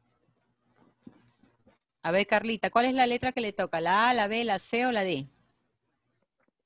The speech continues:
Ah, no la veo a Carla. A ver, Renato, ¿que tú no estuviste o sí estuviste? No, sí estuviste, Renato. A ti ya te tocó tu turno. Ya, no sé qué pasa con Carlita.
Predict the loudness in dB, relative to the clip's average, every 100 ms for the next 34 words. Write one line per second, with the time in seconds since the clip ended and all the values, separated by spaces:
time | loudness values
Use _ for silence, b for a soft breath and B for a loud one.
0 | _ _ _ _ _ _ _ _ _ _
1 | _ _ _ _ _ _ _ _ _ -6
2 | -4 -4 -4 0 0 0 -2 -4 -4 -6
3 | -12 _ b b b b 10 12 12 12
4 | 10 8 6 8 6 6 4 4 2 2
5 | 2 2 0 0 0 4 6 8 8 10
6 | 8 8 6 4 2 2 2 2 -2 0
7 | 2 2 2 0 0 0 -2 0 0 0
8 | -6 -8 _ _ _ _ _ _ _ _
9 | _ 10 10 8 4 4 4 6 6 4
10 | 2 4 4 2 -2 -4 -8